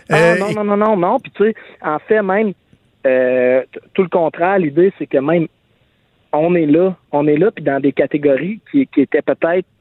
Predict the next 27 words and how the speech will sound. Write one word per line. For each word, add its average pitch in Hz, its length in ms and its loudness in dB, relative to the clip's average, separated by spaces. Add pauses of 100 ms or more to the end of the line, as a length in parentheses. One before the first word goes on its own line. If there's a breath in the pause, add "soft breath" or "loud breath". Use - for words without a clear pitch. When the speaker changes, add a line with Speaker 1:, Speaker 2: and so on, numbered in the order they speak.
Speaker 1:
moins, 165 380 2 (160)
euh, 113 320 -2 (600 loud breath)
prévisibles 151 580 -2
pour 123 180 -8
nous 120 180 -6
autres, 196 240 0 (280 loud breath)
étant 123 220 -2
donné 135 220 -2
qu'on 139 180 -2
est 131 140 -2
indépendant, 123 640 -2
puis - 140 -20
tout - 160 -18
ça. 202 200 0 (560 loud breath)
Puis 131 160 0
la 131 160 2
disque 156 340 -4
s'est 139 180 -4
souvent 143 320 -2
fait 175 160 -2 (120)
reprocher 156 680 0
de, 139 160 0
de, 123 240 0 (400 loud breath)
de, 123 440 0 (200)
de 135 120 0 (100)
pas 160 320 0
être 170 100 -6